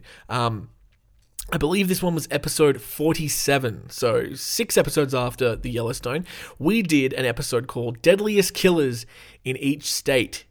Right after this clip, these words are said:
U S A edition. So we did this, uh, kind of series twice. We did it for the U S A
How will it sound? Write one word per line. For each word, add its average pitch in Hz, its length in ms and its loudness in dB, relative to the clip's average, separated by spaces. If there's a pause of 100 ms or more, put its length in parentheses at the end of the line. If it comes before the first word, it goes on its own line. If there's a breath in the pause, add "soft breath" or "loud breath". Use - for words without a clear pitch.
(140)
U 131 240 -2
S 123 180 -2
A 127 300 0
edition. - 540 -8 (280 loud breath)
So - 180 0
we 233 200 4
did 214 180 -2
this, - 240 -4
uh, 139 240 2
kind 160 320 0
of 151 80 0
series 135 340 0
twice. 143 380 -2
We 131 60 -4
did 123 100 -6
it 120 80 -6
for 127 100 -12
the 127 100 -8
U 180 180 4
S - 160 2
A 131 260 2